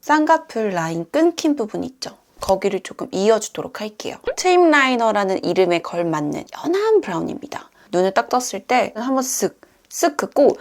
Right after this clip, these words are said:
다시 올라가지 마세요. 한 번씩만 딱.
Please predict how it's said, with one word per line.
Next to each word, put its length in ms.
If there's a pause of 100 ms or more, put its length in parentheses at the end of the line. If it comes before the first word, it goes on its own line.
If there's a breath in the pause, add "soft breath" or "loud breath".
(160 loud breath)
다시 400
올라가지 520
마세요. 460
한 360
번씩만 560 (160)
딱. 200